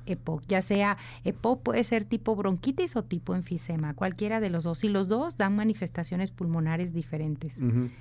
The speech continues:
Speaker 1: Entonces hay que ver cuál está afectando a cada paciente, ¿no?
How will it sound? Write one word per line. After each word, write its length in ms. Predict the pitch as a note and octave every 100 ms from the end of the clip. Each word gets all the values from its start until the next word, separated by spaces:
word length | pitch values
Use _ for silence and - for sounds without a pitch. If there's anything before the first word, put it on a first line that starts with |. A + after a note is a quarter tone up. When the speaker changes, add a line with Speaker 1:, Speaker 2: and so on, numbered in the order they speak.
| - - - -
Speaker 1:
Entonces 460 | F3+ G3 F#3+ G3+
hay 120 | F3 E3+
que 160 | F#3
ver 200 | F3+ F3+
cuál 240 | - D#3 D#3
está 200 | D#3 E3+
afectando 680 | - E3+ - D#3 D#3+ D#3+ D#3
a 80 | D3
cada 220 | D3+ D3
paciente, 520 | E3 D#3+ A3+ F3+ D#3+
¿no? 180 | E3+